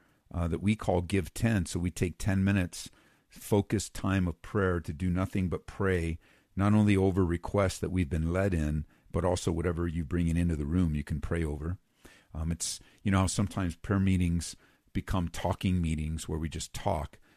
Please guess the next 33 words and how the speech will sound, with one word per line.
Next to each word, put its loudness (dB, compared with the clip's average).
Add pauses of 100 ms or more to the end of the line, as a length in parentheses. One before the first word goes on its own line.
(260)
but -4
we -2
really 0
want -4
to -6
be -4 (120)
trained 0
not -4
to -8 (100)
talk -2
to -2
each -4
other, -2 (400)
but -4
to -6
talk -8
to -6
God. -2 (500)
So -2
we 2
do 2
that 2
every 0
Wednesday. 0
And, -2 (440)
and 0
then, 4
of -2
course, -4 (160)
um, -4 (360)
we -2
fellowship 2
together, -4